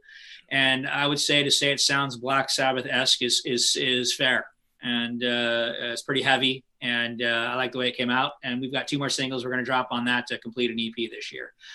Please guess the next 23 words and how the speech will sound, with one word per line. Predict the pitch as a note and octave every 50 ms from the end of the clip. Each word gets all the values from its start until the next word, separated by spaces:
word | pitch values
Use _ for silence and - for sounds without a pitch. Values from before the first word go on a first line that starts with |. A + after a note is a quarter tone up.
| - -
So | - C3
you | A#2+
can | C3
check | A#2+ C#3 D3 C#3+ D3 C#3+
all | C#3 C#3 C#3 C3+ C3+
that | C3+ C3+ C3+
out | C3 C3 C3+ C3 B2+
on | B2+ B2
Spotify | B2 - - - F3 F3+ F#3 F3+ F3+ D#3+ D#3+ F3+ F3 F3 E3+ E3+ E3+ E3+ F3 F3 E3+ D#3+ C#3+
if | B2+ -
you | C#3+ C#3+
have | C#3+ C#3+ C#3 C3+
that, | C#3+ D3 D3+ D#3 D#3
or | D3 C#3
you | C3+ C3
can | - C3 B2
find | - B2+ B2+ B2
it | B2
on | B2 B2
iTunes | B2 B2 B2 B2 A#2+ - A#2+ A#2 A#2 A#2 A#2 A2+ A2 A#2
or | A#2 A#2 A2+
Apple | A2+ A2 A2 - A2+ A2+ A2+ A2+
or, | A2+ A2